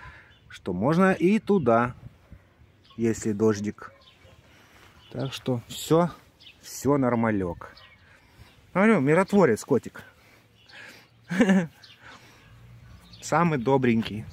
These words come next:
А это немножечко не в себе кошечка стерилизованная. Ну, это то же самое. Так что всем пока. <laughs> Вот и Кузя.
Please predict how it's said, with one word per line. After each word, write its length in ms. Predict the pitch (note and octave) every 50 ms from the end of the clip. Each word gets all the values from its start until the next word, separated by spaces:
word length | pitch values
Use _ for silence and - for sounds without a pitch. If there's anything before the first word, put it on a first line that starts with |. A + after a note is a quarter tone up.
| - - - - - - - - - - - - -
А 120 | - D#3+
это 200 | G3+ A3 - G3+
немножечко 540 | F3+ D#3 D3 D3+ E3 D#3 D3+ C3+ - - C#3
не 100 | B2+ B2
в 40 | A#2+
себе 280 | - - F#3+ F#3+ A#3 A3
кошечка 680 | F#3+ G#3+ G3 E3+ E3+ - - - F3 E3+ E3 D#3+ D#3 D3
стерилизованная. 880 | - - D#3 D3+ D3+ D3+ D3+ C#3+ D#3 D#3 D#3 D3+ D3 D3 C#3+ C#3 C3+ C3+ - - - - - - - - - - - - - _ - - - -
Ну, 120 | - F3+ F3
это 280 | D3+ C3 B2+ B2+ A#2
то 140 | - A#2 A#2
же 120 | A2 A2
самое. 440 | G2+ - G2 F2+ F#2 F2+ E2 E2 - - - - - - - - - - - - - -
Так 160 | - - -
что 160 | - - G#2
всем 300 | G2+ - - C3+ C#3+ D3+
пока. 360 | - C#3+ C3 - G#2 G#2 G#2+ A2 - - - - - -
<laughs> 360 | G#3 F3+ - - F#3+ D3+ C#3+ - - G#3+ A3 - - - - - - - _ _ _ _ _ _ _ _ _ _ _
Вот 260 | G#2+ G#2 A#2 B2+ -
и 60 | - A#2
Кузя. 560 | - - A#2 A#2+ B2 A#2+ A2 G#2+ G2+ G2+